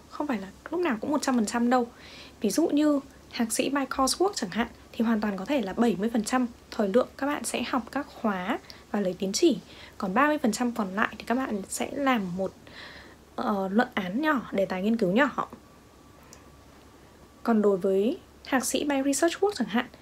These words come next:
thì các bạn cũng có học các khóa nhỏ chứ. Ví dụ như học lấy khoảng hai mươi, ba mươi tín chỉ chẳng hạn. Và sau đấy thì phần lớn thời gian, ví dụ như một phẩy năm năm trên hai năm tổng thời gian học thạc sĩ của bạn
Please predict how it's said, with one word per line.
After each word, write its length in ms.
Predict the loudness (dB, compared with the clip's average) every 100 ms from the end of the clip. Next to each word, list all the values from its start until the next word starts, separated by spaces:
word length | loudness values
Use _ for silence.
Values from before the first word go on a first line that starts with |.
| -6
thì 100 | -2
các 80 | 2
bạn 140 | 2 0
cũng 120 | -6
có 140 | 0 0
học 240 | 0 -4 -6
các 100 | -8
khóa 240 | -4 -2
nhỏ 180 | 0 0 -2
chứ. 180 | -2 -4 -4 -20 -20 -20 -20 -20 -8 0
Ví 100 | 2
dụ 160 | 2
như 260 | 0 0 -2
học 340 | -2 -4 0
lấy 300 | 0 2 2
khoảng 240 | 0 -2 -2 -6 -16 -20 -6
hai 160 | 0
mươi, 200 | 4 6
ba 100 | 6
mươi 160 | 6 4
tín 160 | 2 0
chỉ 200 | 0 0
chẳng 140 | -2
hạn. 180 | -4 -4 -8 -20 -16 -4
Và 80 |
sau 180 | -2 2
đấy 180 | 2 2
thì 80 | 0
phần 240 | 4 4 6
lớn 160 | 2
thời 200 | 4 2
gian, 260 | 4 2 2 -4 -20 -20 -20 0
ví 100 | 2
dụ 160 | 4
như 280 | 4 4 6
một 200 | 6 2 0
phẩy 100 | -2
năm 360 | 0 2 2
năm 220 | 2 0
trên 220 | 0 0 0
hai 280 | 0 0
năm 260 | 0 0 -2 -6 -2
tổng 200 | 0 0
thời 160 | -2 -2
gian 200 | 0 0
học 120 | -2 -6
thạc 140 | -6
sĩ 140 | -4 -2
của 100 | 0
bạn 160 | -2